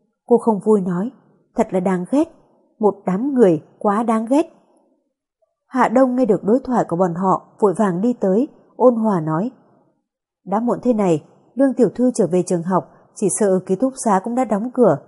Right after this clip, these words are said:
giường đệm phòng ngủ trên lầu cũng đã dọn dẹp sạch sẽ, không bằng đi lên nghỉ ngơi trước. Thiếu gia bận rộn công việc, có lẽ cũng sắp về đến nơi rồi."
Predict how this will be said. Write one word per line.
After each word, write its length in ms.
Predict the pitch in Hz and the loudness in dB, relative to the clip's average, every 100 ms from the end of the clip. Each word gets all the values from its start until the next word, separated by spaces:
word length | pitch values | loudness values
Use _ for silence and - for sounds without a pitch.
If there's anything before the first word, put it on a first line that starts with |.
| _ _ | _ _
giường 220 | - 233 202 | -2 0 2
đệm 160 | 185 165 | 0 0
phòng 180 | 190 | -4
ngủ 160 | 202 208 | -2 -2
trên 160 | 208 247 | -2 0
lầu 180 | 214 170 | 2 2
cũng 180 | 202 | 0
đã 100 | 233 | -4
dọn 200 | 262 247 170 | 0 -2 0
dẹp 120 | 185 - | -4 -2
sạch 100 | - - | -6 -4
sẽ, 220 | 208 262 302 _ _ _ | -2 -2 -4 _ _ _
không 180 | - 262 | -2 0
bằng 260 | 220 190 180 | 2 0 0
đi 100 | 240 | 2
lên 200 | 254 233 | 2 2
nghỉ 140 | 226 | -2
ngơi 220 | 160 233 226 | 2 0 0
trước. 240 | 262 320 - _ _ _ - | 2 0 0 _ _ _ -2
Thiếu 140 | 202 | -2
gia 260 | 202 226 208 | 0 -2 0
bận 200 | 190 180 | 0 0
rộn 160 | 190 - | -2 -2
công 120 | 247 208 | -4 2
việc, 220 | 190 156 _ _ - | 0 0 _ _ -4
có 100 | 214 | 0
lẽ 200 | 202 208 | 0 0
cũng 160 | 226 | -4
sắp 160 | 220 294 | -6 -2
về 120 | - 180 | 0 0
đến 180 | 220 | 0
nơi 200 | 240 254 | 4 4
rồi." 260 | 240 196 165 | 4 2 0